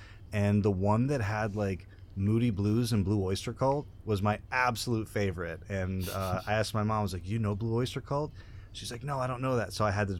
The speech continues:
put on, you know, Don't Fear the Reaper and, uh, um, a couple others that she recognized. And I was like, "Do you know Moody Blues?" And she was like, "Oh, of course I know Moody Blues,"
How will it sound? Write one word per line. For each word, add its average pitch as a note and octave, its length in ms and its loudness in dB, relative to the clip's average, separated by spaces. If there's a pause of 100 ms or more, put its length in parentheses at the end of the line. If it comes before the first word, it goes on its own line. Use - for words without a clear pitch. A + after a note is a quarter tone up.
put G#2+ 160 2
on, G2 240 4
you G2 60 2
know, F#2+ 120 0
Don't F#2 220 -2
Fear G#2 160 2
the F#2 80 0
Reaper F#2 480 -2
and, F2+ 240 -2
uh, F2 320 -2
um, E2+ 380 -4 (640)
a F#2 120 0
couple G2 280 0
others F#2+ 400 2
that F#2 100 -4
she - 140 -4
recognized. F2+ 720 -2
And G2 120 2
I G#2 60 2
was G2+ 120 0
like, G2 140 0
"Do G2 80 -2
you A2+ 60 2
know C3 100 2
Moody B2 240 4
Blues?" A2+ 400 2
And A2 100 -4
she - 100 -4
was B2 100 -4
like, - 100 -12
"Oh, A#3+ 120 -2
of - 100 -8
course A#3+ 240 2
I B2+ 80 2
know G#2+ 140 2
Moody F#2+ 240 2
Blues," F2+ 500 -6